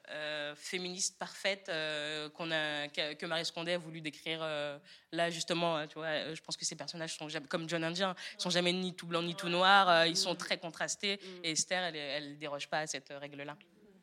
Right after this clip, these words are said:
Speaker 2: Et en même temps, Maryse Condé, elle a mis du, un poids de fou sur ce personnage. C'est-à-dire
Speaker 1: Ah
Speaker 2: qu'elle
Speaker 1: bah oui.
Speaker 2: il y a tout, enfin, tu sais, genre, elle lui fait l'histoire, il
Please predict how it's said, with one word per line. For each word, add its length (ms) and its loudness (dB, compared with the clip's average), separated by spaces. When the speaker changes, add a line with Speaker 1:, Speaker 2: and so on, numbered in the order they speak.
Speaker 2:
Et 100 2
en 60 2
même 180 0
temps, 80 -4
Maryse 260 -2
Condé, 260 -6
elle 120 -4
a 80 -6
mis 160 -8
du, 140 -18
un 100 -4
poids 320 0
de 100 -8
fou 240 -8
sur 160 -8
ce 60 -16
personnage. 400 -4
C'est-à-dire 160 -4
Speaker 1:
Ah 60 2
Speaker 2:
qu'elle 100 6
Speaker 1:
bah 60 2
oui. 180 -4
Speaker 2:
il 60 4
y 20 6
a 60 6
tout, 200 -10
enfin, 160 0
tu 80 -8
sais, 60 -10
genre, 160 -6
elle 140 -12
lui 180 -18
fait 180 -8
l'histoire, 300 -6
il 80 -12